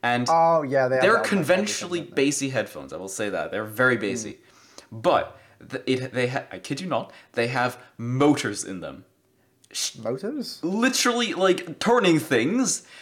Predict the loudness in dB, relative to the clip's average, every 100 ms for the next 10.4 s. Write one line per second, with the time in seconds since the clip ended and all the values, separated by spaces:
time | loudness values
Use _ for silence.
0 | -8 0 2 2 -2 -2 -2 -2 0 2
1 | 0 2 2 2 0 0 -2 0 0 0
2 | -2 -4 _ -12 -2 4 4 4 0 0
3 | -2 -4 -4 -10 -20 -14 -10 0 2 4
4 | 2 2 0 0 2 2 4 2 2 2
5 | 2 0 -4 -18 _ _ _ _ _ _
6 | -4 -2 -2 -6 -4 0 4 4 2 -2
7 | 2 2 2 2 2 0 0 0 2 0
8 | 2 4 6 4 0 -4 2 2 2 2
9 | 4 6 4 2 0 0 -2 -10 -12 -14
10 | -4 2 2